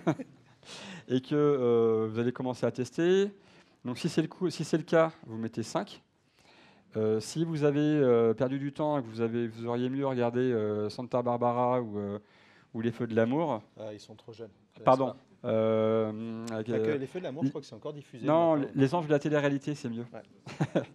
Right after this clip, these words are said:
Speaker 1: <laughs> Mettez, mettez, euh, un. Donc c'est entre un et cinq, c'est avec les, les, les, les, les do-, les doigts de la main. Je vais faire un décompte.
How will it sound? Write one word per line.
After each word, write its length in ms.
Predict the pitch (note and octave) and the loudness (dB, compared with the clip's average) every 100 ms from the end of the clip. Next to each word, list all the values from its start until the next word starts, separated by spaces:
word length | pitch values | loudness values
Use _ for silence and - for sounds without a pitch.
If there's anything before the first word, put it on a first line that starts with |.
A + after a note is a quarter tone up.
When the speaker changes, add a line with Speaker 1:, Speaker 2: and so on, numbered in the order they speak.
| - - | -18 -18
Speaker 1:
<laughs> 240 | - - | -20 -2
Mettez, 380 | C3+ C3+ E3 E3 | 0 4 6 6
mettez, 440 | D3 D3 D#3 D#3 | 4 2 4 6
euh, 220 | D#3 B2+ B2 | 6 6 4
un. 220 | C#3 D#3+ G3 _ _ _ - | 2 0 -2 _ _ _ -14
Donc 140 | A2+ | -10
c'est 80 | - | -6
entre 240 | A#2+ - | -6 -2
un 100 | C3+ | 2
et 40 | B2+ | 2
cinq, 240 | - E3+ | 2 -2
c'est 100 | - | 0
avec 200 | A2+ A2+ | -2 0
les, 140 | A#2 A2+ | -2 0
les, 240 | A2+ A2 | 0 0
les, 220 | G#2+ G#2+ | 2 0
les, 180 | G#2 G#2+ | 0 -4
les 160 | G#2 G#2+ | -4 -6
do-, 160 | B2 C3 | -6 -4
les 80 | A#2 | 0
doigts 140 | C#3 | 2
de 60 | C3+ | 2
la 80 | B2+ | 2
main. 180 | D3 - - - - - - _ - | 0 -4 -18 -20 -20 -20 -20 _ -12
Je 80 | - | -4
vais 60 | |
faire 140 | A#2 E3 | 2 4
un 100 | D#3+ | 4
décompte. 500 | D3+ E3 G3 - | 2 0 -8 -12